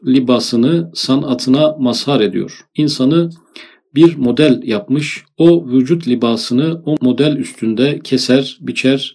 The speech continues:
tebdil eder, tağyir eder, muhtelif esmasının cilvesini gösterir. Şafi ismi hastalığı istediği gibi Rezzak ismi de açlığı iktiza ediyor ve hakeza. Şafi ismi insanda tecelli etsin diye hastalıklara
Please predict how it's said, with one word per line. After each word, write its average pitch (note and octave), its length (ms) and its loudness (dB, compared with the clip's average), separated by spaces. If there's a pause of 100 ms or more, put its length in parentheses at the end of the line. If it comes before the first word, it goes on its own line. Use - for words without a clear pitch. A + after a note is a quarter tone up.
(100)
tebdil B2 440 2
eder, B2+ 420 -2 (540)
tağyir C#3+ 420 0
eder, C3+ 420 2
muhtelif C#3 640 -2
esmasının B2+ 680 0
cilvesini A#2+ 720 -2
gösterir. A#2 640 -4 (120)
Şafi F3 440 2
ismi E3+ 320 2
hastalığı D#3+ 520 0
istediği C#3+ 500 -2
gibi E3 400 2 (140)
Rezzak C#3+ 340 0
ismi B2+ 300 -2
de E3 280 -2
açlığı C3+ 520 0
iktiza C3 540 -2
ediyor B2 400 0
ve D3 140 0
hakeza. - 720 -6
Şafi D#3+ 480 0
ismi D#3+ 320 2
insanda C#3+ 520 2
tecelli C#3+ 380 2
etsin B2+ 300 0
diye C3 100 2
hastalıklara B2+ 800 0